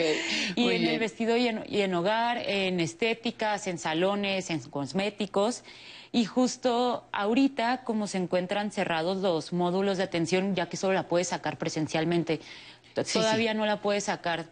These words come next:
Speaker 1: por internet o marcando, entonces tienes que tú asistir a los módulos del inapam, tienes que contar con sesenta años cumplidos, tener, llevar dos fotografías infantiles, un comprobante de domicilio, una identificación, pero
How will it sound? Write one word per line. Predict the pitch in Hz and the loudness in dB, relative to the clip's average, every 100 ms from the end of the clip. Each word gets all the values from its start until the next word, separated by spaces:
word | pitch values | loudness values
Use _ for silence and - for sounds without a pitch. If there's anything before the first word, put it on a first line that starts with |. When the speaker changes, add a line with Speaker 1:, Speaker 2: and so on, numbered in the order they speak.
| - | -4
Speaker 1:
por | 180 | 0
internet | 165 165 160 170 175 175 170 | 0 0 -2 0 -2 -2 -2
o | 156 | -2
marcando, | 147 143 185 170 175 247 - - - | 0 -2 -2 0 0 -2 -4 -20 -12
entonces | - 185 175 170 190 | -6 -2 -2 0 0
tienes | 196 180 175 | 0 0 0
que | 180 | -2
tú | - | -2
asistir | 170 196 185 | -2 -2 0
a | 185 | 0
los | 175 | 2
módulos | 170 170 175 175 | 2 4 2 2
del | 190 | 0
inapam, | 202 196 226 214 233 - - _ | 0 0 0 0 -2 -6 -20 _
tienes | - 180 175 | -4 -2 -2
que | 180 | -2
contar | 185 170 175 | -2 -2 -2
con | 185 170 | 0 -2
sesenta | 160 165 165 | 0 0 0
años | 170 180 175 | 0 0 0
cumplidos, | 220 208 247 240 226 226 - - - - _ | 0 2 4 4 2 0 -6 -18 -20 -20 _
tener, | - 190 180 175 175 170 170 | -2 0 2 2 2 0 0
llevar | 180 165 165 | 0 0 0
dos | 180 | -2
fotografías | - 185 180 160 175 165 | -2 -2 0 0 0 0
infantiles, | 190 180 196 226 220 208 202 | 0 0 -2 0 0 0 -2
un | - 165 | -4 -2
comprobante | 185 170 165 160 160 | -2 0 0 2 2
de | |
domicilio, | 180 180 233 214 202 - | 0 0 0 2 0 -2
una | 160 | -2
identificación, | 160 165 - - 196 214 254 240 294 - - - - - _ - | 0 -2 -4 -4 -2 0 2 2 2 -4 -20 -20 -20 -20 _ -2
pero | 254 247 254 - | 2 2 2 0